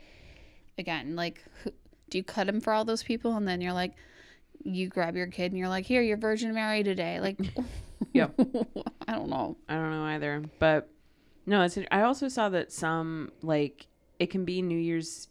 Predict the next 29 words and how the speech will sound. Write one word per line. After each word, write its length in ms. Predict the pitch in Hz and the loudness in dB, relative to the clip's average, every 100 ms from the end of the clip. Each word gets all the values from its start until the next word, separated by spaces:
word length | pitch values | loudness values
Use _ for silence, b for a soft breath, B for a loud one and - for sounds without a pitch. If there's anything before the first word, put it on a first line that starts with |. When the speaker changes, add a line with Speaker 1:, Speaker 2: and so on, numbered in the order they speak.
| _ | _
Speaker 2:
Eve 440 | 165 165 175 208 214 - | -2 0 0 -4 -6 -6
or 340 | 165 165 160 | 0 2 2
New 120 | 160 | 0
Year's 380 | 156 151 151 147 | -2 -2 -2 -6
Day 580 | - 143 139 - 160 208 | -6 -4 -2 -2 -2 2
Speaker 1:
Mm-hmm. 440 | 240 220 202 190 214 - | 2 4 2 0 -2 -2
Speaker 2:
as 180 | 160 156 | -2 -2
part 180 | 160 156 | -4 -4
of, 60 | |
like, 180 | 156 147 | -4 -2
the 100 | 156 | -4
first 320 | - 156 147 | -2 -4 -2
meal, 520 | 156 151 147 143 143 - | -2 0 0 -2 -6 -6
like, 180 | 151 143 | -10 -4
that 180 | 143 143 | -6 -4
type 200 | 147 143 | -8 -8
of 80 | 139 | -8
thing. 260 | 143 143 147 | -8 -6 0
Speaker 1:
Yeah, 120 | 220 | 2
Speaker 2:
So, 60 | |
Speaker 1:
I 40 | 202 | 4
Speaker 2:
I 40 | |
Speaker 1:
saw 240 | 185 160 226 | 4 4 6
a 20 | |
Speaker 2:
mean, 60 | 226 | 6
Speaker 1:
lot 180 | 208 | 4
of 80 | 247 | 6
them, 200 | 302 311 | 8 8
like, 160 | 277 | 6